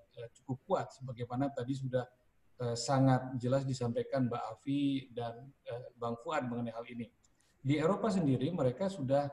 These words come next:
eh, memperkirakan ini, walaupun mereka tidak langsung masuk kepada isu recovery ekonomi,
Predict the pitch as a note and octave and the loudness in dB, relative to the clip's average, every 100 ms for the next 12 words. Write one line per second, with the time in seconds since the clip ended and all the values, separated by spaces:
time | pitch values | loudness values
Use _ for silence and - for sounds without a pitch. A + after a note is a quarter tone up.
0 | - - _ _ - C3+ C3 E3 E3 E3+ | -8 -20 _ _ 4 6 8 6 6 2
1 | - E3+ F3+ F#3+ G3 C3+ A2+ B2+ D#3+ C3+ | 2 4 4 4 2 2 2 0 4 4
2 | C3 D#3 C3+ C3 A#2 - E3 D3+ C3 B2+ | 4 2 2 2 2 -2 -2 -2 0 2
3 | B2+ B2 F3+ D3+ B2+ D#3 - B2+ B2 C#3 | 2 0 -2 -2 -2 -6 -4 -4 -2 -8
4 | - C3 B2 A#2 - B2 - A#2 A2+ B2 | -6 -4 -2 -4 -6 -8 -4 -4 -2 -2
5 | G#3+ | -2